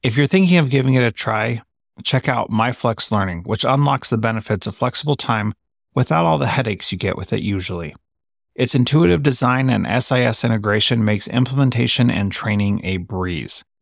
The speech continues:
Make your flex time work for you. Visit my flex learning dot com slash B E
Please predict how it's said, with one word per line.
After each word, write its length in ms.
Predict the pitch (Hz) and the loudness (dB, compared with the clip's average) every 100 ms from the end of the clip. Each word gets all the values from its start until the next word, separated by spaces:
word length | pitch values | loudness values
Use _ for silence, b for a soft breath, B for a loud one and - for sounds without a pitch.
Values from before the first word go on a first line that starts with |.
| _ _ - | _ _ -2
Make 200 | 120 127 | 0 2
your 100 | 185 | -2
flex 360 | - 156 147 - | 0 -2 0 0
time 320 | 147 123 107 | 2 2 2
work 240 | 110 113 | 0 -2
for 180 | - 117 | -4 -2
you. 560 | 107 120 151 - 98 - _ - | 2 2 2 0 -6 -18 _ -6
Visit 380 | 110 117 113 82 | 0 2 2 2
my 300 | 107 120 151 | 2 2 0
flex 380 | - 135 - - | -2 -4 -2 0
learning 260 | 123 127 | 2 2
dot 240 | 113 107 - | 2 0 -2
com 320 | - 113 143 | 0 0 2
slash 400 | - 117 107 - | 0 0 -2 -4
B 180 | 95 110 127 | -2 0 0
E 380 | 104 110 135 | 0 0 0